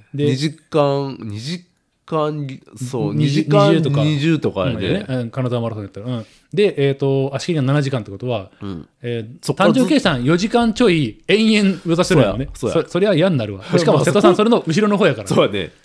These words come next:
Speaker 1: 三、に、だ-、多分三時間の時したら、「はい、どうぞ、どう-、あ、こっち美味しいですよ」
Speaker 2: <laughs> そうそう。
Speaker 1: とか。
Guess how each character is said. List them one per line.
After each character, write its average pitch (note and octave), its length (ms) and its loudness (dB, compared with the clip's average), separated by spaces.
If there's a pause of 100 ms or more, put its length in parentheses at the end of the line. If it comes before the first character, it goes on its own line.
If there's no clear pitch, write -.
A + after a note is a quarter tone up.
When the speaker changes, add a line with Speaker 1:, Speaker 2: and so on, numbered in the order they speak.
(200)
Speaker 1:
三、 A3+ 320 -2
に、 F#3+ 160 -2
だ-、 E3 280 2
多 G3 140 -2
分 D3 100 -2
三 A#3+ 200 0
時 B3 80 0
間 C4 100 4
の B3 60 4
時 A3 60 4
し - 40 -6
た F#3 80 4
ら、 E3 200 0 (200)
「は G3+ 80 2
い、 - 20 4
ど A#3 100 4
う - 20 0
ぞ、 G#3 160 0
ど G3 100 2
う-、 F#3+ 100 -6
あ、 F3+ 60 -4
こ B3+ 100 2
っ - 20 -2
ち B3 40 -2
美 - 60 6
味 B3 80 6
し B3 40 0
い C#4 40 6
で A#3 80 6
す F#3+ 80 0
よ」 F#3+ 160 10
Speaker 2:
<laughs> - 20 6
そ G#3 40 4
う D#3+ 40 -2
そ C#3+ 60 -2
う。 C3+ 80 -4
Speaker 1:
と F#3 80 -6
か。 D3 60 -4